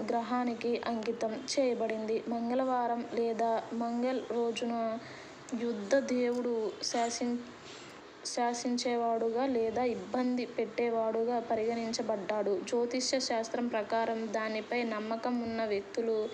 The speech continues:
ఆ దోషాలు హానికరమైన, హానికరమైన ప్రభావాలను నివారించడం కోసం ఉపవాసం ఉంటారు. ఆ రోజు ఒక్కసారి భోజనం, సాధారణంగా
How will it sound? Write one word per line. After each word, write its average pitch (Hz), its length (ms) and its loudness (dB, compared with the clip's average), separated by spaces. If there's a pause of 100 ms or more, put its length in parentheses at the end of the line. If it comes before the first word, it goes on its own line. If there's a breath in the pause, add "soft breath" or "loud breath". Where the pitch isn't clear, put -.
(460 loud breath)
ఆ 233 120 4
దోషాలు 233 760 2 (1600)
హానికరమైన, 233 960 2 (120)
హానికరమైన 233 1040 2
ప్రభావాలను 220 840 2
నివారించడం 220 840 2
కోసం 220 440 0 (440 loud breath)
ఉపవాసం 226 640 2
ఉంటారు. 220 540 0 (120)
ఆ 226 140 2
రోజు 226 380 2
ఒక్కసారి 240 1300 0
భోజనం, 226 560 2
సాధారణంగా 226 960 0